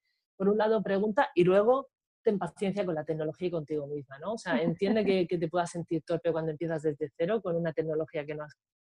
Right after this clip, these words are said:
Speaker 1: tocado nunca antes y comprende que, que la, la máquina funciona si tú sabes qué botón hay que tocar para que haga lo que tú quieres que haga, ¿no? <laughs> Solo hay que descubrir el camino, por así decirlo, ¿no? Eso sería.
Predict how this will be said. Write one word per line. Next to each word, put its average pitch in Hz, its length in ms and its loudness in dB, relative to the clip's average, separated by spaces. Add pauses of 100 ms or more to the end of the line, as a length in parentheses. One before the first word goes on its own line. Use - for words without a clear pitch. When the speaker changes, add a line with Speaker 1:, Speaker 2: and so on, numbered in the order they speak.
(140)
Speaker 1:
tocado 156 360 2
nunca 156 340 -4
antes 226 460 -4 (640)
y 214 100 2
comprende 175 500 2
que, 180 380 6
que 160 200 4
la, 143 380 -2 (160)
la 151 120 -6
máquina 160 320 0
funciona 196 380 0
si 214 160 -4
tú 175 120 -2
sabes 196 440 0 (180)
qué 226 80 12
botón 208 260 6
hay 208 60 4
que 202 80 6
tocar 202 260 8
para 240 180 10
que 185 100 4
haga 190 160 6
lo 214 80 6
que 185 100 4
tú 180 60 4
quieres 247 260 10
que 311 60 -2
haga, 311 240 10
¿no? 359 60 12
<laughs> - 1600 8
Solo 220 180 8
hay 220 60 10
que 226 80 10
descubrir 175 520 6
el 170 140 2
camino, 151 480 0 (220)
por 165 120 -6
así 165 220 -4
decirlo, 156 420 -2
¿no? 196 160 -10 (160)
Eso 202 240 0
sería. 165 400 0